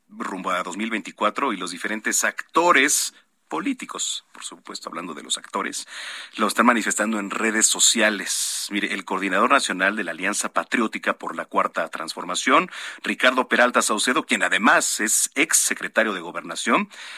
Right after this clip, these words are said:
mire, ya está externando a través de su cuenta en Twitter su apoyo a la candidatura del actual secretario de Gobernación, Adán Augusto López. Le digo, y como estos tweets,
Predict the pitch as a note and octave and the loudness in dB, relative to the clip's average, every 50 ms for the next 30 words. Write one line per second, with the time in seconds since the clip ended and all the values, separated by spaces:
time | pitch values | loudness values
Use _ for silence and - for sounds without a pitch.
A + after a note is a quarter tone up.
0 | - - - A2 G#2 G2 F#2 C3+ D3+ - - - D3+ D3 - - - B2+ A#2 A2 | -18 -8 -6 -4 -2 2 4 4 2 4 4 4 4 4 4 4 4 4 6 6
1 | C3 E3 G3 A3 - C#3+ - - G#2+ G#2+ A#2+ C3 B2 C3 B2 A2+ G#2 - G#2+ - | 4 4 4 2 -2 -2 0 0 2 2 2 2 4 4 4 4 2 0 -2 0
2 | - B2+ B2+ B2 A#2+ A2 - B2+ B2 - - C3+ C#3 C#3 - _ _ _ _ - | 0 0 0 0 -2 -2 -2 -2 -2 2 2 2 2 2 0 _ _ _ _ -4
3 | - - B2+ A2+ G#2 - C3+ C#3 C#3+ C3+ B2 A2 - G#2 G2+ G2 F#2+ F#2+ G2 - | -2 2 4 2 2 4 2 2 4 4 4 2 2 0 -2 -2 -4 -4 -6 -6
4 | - - - - B2+ B2 C3 B2+ A2 F#2+ F#2 E2+ - - - A#2 A#2 - B2 F#2 | -8 -16 -10 -6 -2 0 2 2 2 0 -2 -4 -4 0 0 0 0 0 -2 -4
5 | F#2 - A2+ G#2+ A2+ G#2 G2 F2 F2 F2 F2 F2 F2 E2+ F2 - - C3 C#3+ D#3 | -2 -2 0 0 0 -2 -4 -6 -6 -8 -10 -10 -8 -6 -4 2 4 4 4 2
6 | - - - - _ - G2+ G2+ G#2 B2 B2+ C3+ B2 - G#2 G#2 G2 F#2+ A2 A2+ | 0 -4 -16 -6 _ 2 4 6 6 6 6 4 2 0 -2 -2 -2 -2 -4 -4
7 | G#2+ - B2+ B2 C#3 D3+ D#3 - A#2+ G2+ - - - - - _ _ _ - A#2 | -2 0 2 4 6 4 4 4 0 -4 -4 -4 -6 -8 -12 _ _ _ -4 0
8 | B2+ B2 A#2 - A#2+ B2+ F3+ - - E3 - - G3+ C#4+ - - - | 0 0 0 0 0 0 0 0 -2 -4 -4 -4 -4 -4 -4 -6 -8